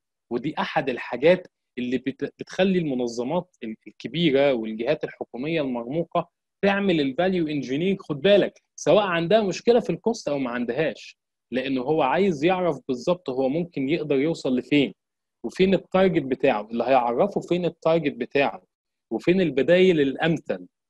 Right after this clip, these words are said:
اللي تقدر تحقق المتطلبات الوظيفية وتحقق أهداف المشروع بالأداء اللي فعلًا يحتاجه الكلاينت من أكثر الطرق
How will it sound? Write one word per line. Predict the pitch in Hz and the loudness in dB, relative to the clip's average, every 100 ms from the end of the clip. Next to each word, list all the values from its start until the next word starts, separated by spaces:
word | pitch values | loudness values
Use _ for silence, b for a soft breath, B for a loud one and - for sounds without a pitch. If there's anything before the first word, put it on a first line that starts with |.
| _ - | _ -8
اللي | 113 117 | -4 -2
تقدر | - 165 120 104 98 - | 0 -2 -2 -8 -8 -8
تحقق | - 175 - - - | -2 0 0 -4 -8
المتطلبات | 110 113 - - 113 117 160 165 | -10 -12 -12 -8 -6 -2 -2 -2
الوظيفية | 135 117 113 - 147 110 - _ _ _ 113 | -2 -4 -4 0 0 0 -6 _ _ _ -6
وتحقق | 113 - 180 135 139 127 | -6 -2 -4 -2 -2 -4
أهداف | 120 170 180 165 | -4 -2 -2 -2
المشروع | 147 127 - 151 147 107 - _ _ _ 127 | -4 -4 -6 -2 0 0 -4 _ _ _ 0
بالأداء | 131 - 135 190 - | 2 0 2 2 2
اللي | 131 120 | -2 -4
فعلًا | - 202 185 160 139 135 | 0 0 2 2 0 0
يحتاجه | 123 - 190 180 | -2 -2 -2 0
الكلاينت | 160 - 160 156 123 110 117 | 0 0 0 2 0 -4 -6
من | 120 - | -6 -6
أكثر | 180 - - 143 | -10 -6 0 0
الطرق | - - 113 | 0 0 0